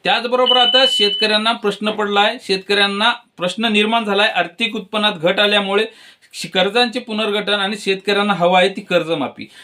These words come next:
नेमकं आता कर्जमाफी होण्यासाठी कर्जांचे पुनर्गठन थांबवणे गरजेचे आहे. यासाठी एक, अ, महत्त्वपूर्ण निर्णय घेण्यात आलेला आहे. अतिवृष्टीग्रस्त शेतकऱ्यांसाठी व कर्जच्या बोजाखाली अडकलेल्या शेतकऱ्यांसाठी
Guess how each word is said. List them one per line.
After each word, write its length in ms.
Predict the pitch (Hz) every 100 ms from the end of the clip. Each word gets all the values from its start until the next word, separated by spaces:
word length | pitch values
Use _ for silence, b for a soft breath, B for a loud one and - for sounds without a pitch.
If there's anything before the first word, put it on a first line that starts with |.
| b
नेमकं 360 | 151 208 240 254
आता 160 | 240
कर्जमाफी 540 | 247 220 220 226 214 226
होण्यासाठी 580 | 202 208 214 208 233 247 - _
कर्जांचे 440 | 190 190 233 226
पुनर्गठन 680 | 240 196 214 247 240 226 247 247 170
थांबवणे 440 | 180 196 214 220
गरजेचे 500 | 185 170 165 214 220
आहे. 300 | 196 202 185
यासाठी 480 | 180 196 190 220 208
एक, 180 | 214 226 240 240 b b -
अ, 100 | 185
महत्त्वपूर्ण 600 | 175 202 226 262 247 247
निर्णय 360 | 254 220 214
घेण्यात 260 | 202 202 208
आलेला 260 | 202 202 214
आहे. 80 |
अतिवृष्टीग्रस्त 920 | 190 175 208 208 202 226 196 233 - 262
शेतकऱ्यांसाठी 800 | 202 190 - 202 202 202 196 233
व 220 | 214 196
कर्जच्या 880 | 208 190 185 220 240 - _ _ 226
बोजाखाली 580 | 196 175 180 208 196 226
अडकलेल्या 540 | 190 180 180 196 214 214
शेतकऱ्यांसाठी 800 | 180 170 208 208 202 190 226